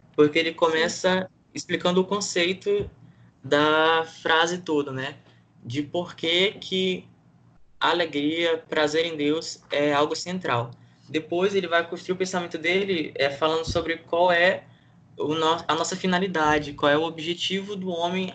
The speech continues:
Speaker 1: da existência humana, né? O sentido da existência humana no mundo. E aí eu acho brilhante a forma como ele constrói o pensamento, porque ele vai falando. Porque ele chega à conclusão, até óbvia no começo, que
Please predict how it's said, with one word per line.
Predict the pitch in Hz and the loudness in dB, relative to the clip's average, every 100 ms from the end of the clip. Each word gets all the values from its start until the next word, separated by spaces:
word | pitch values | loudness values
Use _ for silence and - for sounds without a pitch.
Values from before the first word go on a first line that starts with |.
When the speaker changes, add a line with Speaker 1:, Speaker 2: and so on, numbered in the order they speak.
| - | -2
Speaker 1:
da | 147 | 0
existência | 156 185 - 180 190 220 | 0 -4 -8 -8 -6 -4
humana, | 170 160 156 | -2 -2 -2
né? | 151 | -2
O | 160 | -2
sentido | - 180 180 196 190 | -4 -6 -4 -4 -2
da | 180 | -2
existência | 165 156 156 151 156 | -4 -4 -2 -2 -4
humana | 143 139 139 | -2 -2 -2
no | 135 | -2
mundo. | 127 127 120 113 - - - - - | 0 2 0 -4 -12 -20 -20 -18 0
E | 135 | 2
aí | 147 170 196 196 | 4 2 0 -2
eu | - 156 | 2 2
acho | 156 156 | 0 -4
brilhante | 147 151 180 165 185 | -6 -4 -2 -4 -4
a | 175 | -6
forma | 147 147 | -4 -4
como | 143 | -6
ele | 139 135 | -8 -6
constrói | 147 135 139 | -8 -6 -4
o | 143 | -2
pensamento, | 151 139 147 151 | -4 -4 -4 -4
porque | 160 | -4
ele | 156 | -2
vai | 160 | 0
falando. | 185 180 160 147 147 - - - | 2 2 0 -4 -8 -16 -20 -8
Porque | 147 151 | -4 -2
ele | 160 | 0
chega | 190 208 | 0 0
à | |
conclusão, | 208 190 156 151 160 185 160 - - _ | -2 -2 0 2 4 4 0 -6 -18 _
até | 147 151 180 214 - | -2 2 4 4 2
óbvia | 139 151 165 147 131 | 0 0 -2 -4 -2
no | 127 131 | -4 -8
começo, | 139 139 143 - - _ - | -6 -6 -6 -10 -16 _ -8
que | 151 156 165 | 0 0 0